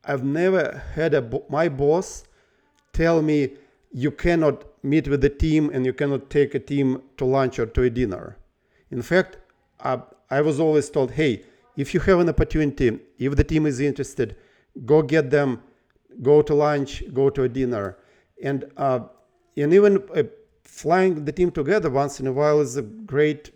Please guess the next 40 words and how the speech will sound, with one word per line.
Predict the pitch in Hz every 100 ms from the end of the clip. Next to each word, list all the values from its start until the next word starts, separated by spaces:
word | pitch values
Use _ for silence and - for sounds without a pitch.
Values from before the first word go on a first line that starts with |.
| -
a | 143
great | 120 147 143
opportunity | 127 143 143 139 135 131
to | - 131 131
sync | - 143 135
up, | 170 - - _ _ _ _ _ -
to | 135 131
enjoy | 131 123 147
each, | 143 -
each | 135
other's | 151 139 139
company. | - 180 190 135 131
And, | 147 139 131
uh, | 139 135 - - _ _ _ _ _
uh, | 147 143 127 - _
those | 127 147 185 143
budgets | 131 175 156 156 -
are | 143 139
available. | 135 175 185 147 123 131
And | 139 127 - _ _ -
what | 135 147
I |
would | 165 135
like | 151 147 147
to |
encourage | 135 127 156 151 120
managers | 131 156 143 135 131 123 _ _ _
not | 143 135 165 175 -
to | 151
limit | 127 151 165 135
themselves | 131 131 - 165 131
in | 131
thinking | - 147 143 143 127
that | 131 131
even | 139 156 156
if | 139
the | 135
times | 147 151 139
are | 139
tough | - 151 143 -